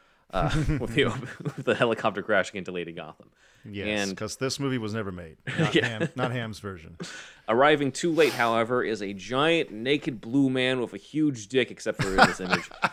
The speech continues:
Speaker 1: <laughs>
Speaker 2: Just a swangin'.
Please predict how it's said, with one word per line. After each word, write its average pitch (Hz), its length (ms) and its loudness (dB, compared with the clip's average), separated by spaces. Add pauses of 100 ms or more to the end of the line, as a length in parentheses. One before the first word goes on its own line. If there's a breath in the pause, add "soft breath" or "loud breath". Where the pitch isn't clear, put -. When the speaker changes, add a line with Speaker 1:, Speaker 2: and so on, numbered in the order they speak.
(200)
Speaker 1:
<laughs> 185 600 2 (1400 soft breath)
Speaker 2:
Just 180 280 -2
a 156 40 0
swangin'. 180 680 4